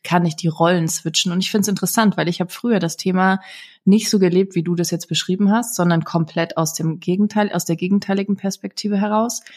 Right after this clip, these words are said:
Ich hatte das Gefühl als Projektorin, das weiß ich erst heute, aber damals war das nicht so klar, aber ich hatte das Gefühl, ich werde nicht gesehen.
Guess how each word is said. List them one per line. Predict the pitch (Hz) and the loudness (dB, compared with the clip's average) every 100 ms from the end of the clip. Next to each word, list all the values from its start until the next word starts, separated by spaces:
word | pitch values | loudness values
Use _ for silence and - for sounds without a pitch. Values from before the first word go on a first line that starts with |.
| - - _ _ | -20 -20 _ _
Ich | 214 220 | 2 4
hatte | 208 190 | 2 0
das | 175 - | -2 -2
Gefühl | 160 - 202 - | -4 0 2 2
als | 165 - | 0 -4
Projektorin, | 170 165 - 202 214 226 - | -6 -4 -2 2 4 2 0
das | 156 170 | -4 -2
weiß | 165 | 0
ich | 165 | -2
erst | 160 - | -4 -2
heute, | 165 190 269 285 - - - | -2 -2 -6 -10 -16 -12 -4
aber | 175 | 0
damals | 175 175 175 175 | 2 2 2 0
war | 165 | 0
das | 160 - | 0 0
nicht | 160 | -2
so | - | -4
klar, | 160 170 170 220 | -6 0 2 2
aber | 202 | 0
ich | - | -2
hatte | 214 | -4
das | 196 - | -6 -6
Gefühl, | 185 220 196 | -6 -2 -2
ich | - | 0
werde | 185 180 | 0 0
nicht | 165 156 - | -2 -4 -6
gesehen. | 156 151 165 160 139 139 | -4 -2 0 0 0 -6